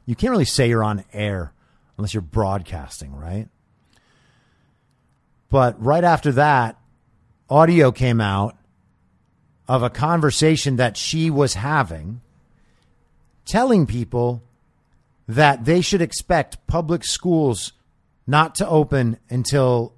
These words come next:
after the election. She repeated this multiple times. And this is the sort of brazen, justifiable honesty that political hacks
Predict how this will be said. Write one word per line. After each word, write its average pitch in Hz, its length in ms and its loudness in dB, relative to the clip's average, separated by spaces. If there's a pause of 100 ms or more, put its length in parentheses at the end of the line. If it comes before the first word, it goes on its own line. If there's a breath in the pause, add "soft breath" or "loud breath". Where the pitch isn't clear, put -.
(580)
after 127 300 2
the 110 140 0
election. 95 520 -4 (680)
She - 180 -8
repeated 131 400 -2
this 143 160 -2
multiple 107 460 0
times. 117 680 -4 (1040 soft breath)
And 170 160 2
this 190 160 2
is 233 100 -2
the 226 120 0
sort 208 380 6
of 113 220 -2
brazen, 156 680 2 (1200)
justifiable 156 1080 2
honesty 123 760 0 (1120)
that 131 420 2 (380)
political 160 540 0
hacks 110 640 -4